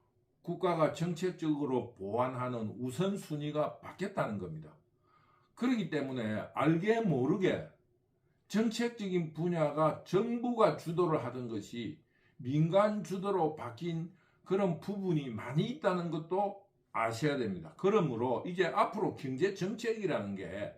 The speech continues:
정부 정책이 아니라는 겁니다.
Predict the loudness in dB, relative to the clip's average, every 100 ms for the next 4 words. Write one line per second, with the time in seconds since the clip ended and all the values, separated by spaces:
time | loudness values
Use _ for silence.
0 | _ _ -20 _ _ 0 2 4 0 0
1 | -2 -2 0 2 2 0 -2 0 2 2
2 | 0 -6 -10 -14